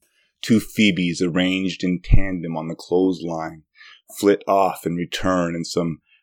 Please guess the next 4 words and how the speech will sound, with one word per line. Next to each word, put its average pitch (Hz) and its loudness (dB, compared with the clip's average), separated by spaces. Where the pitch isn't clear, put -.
peristronic 92 0
choreography, 87 -2
sing, 82 -6
"Phoebe, 117 0